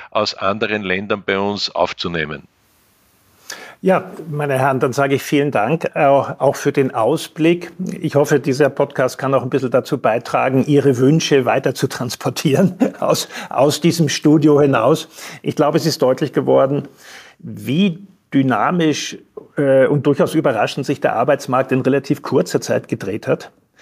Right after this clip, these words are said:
Speaker 2: Äh, offensichtlich ist, dass die Herausforderungen steigen.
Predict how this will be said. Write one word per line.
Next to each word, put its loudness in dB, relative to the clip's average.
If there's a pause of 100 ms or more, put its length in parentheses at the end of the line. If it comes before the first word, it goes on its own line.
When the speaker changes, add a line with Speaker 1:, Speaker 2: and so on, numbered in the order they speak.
(500)
Speaker 2:
Äh, 4 (560)
offensichtlich 2
ist, 2
dass 0
die 2
Herausforderungen 2
steigen. 0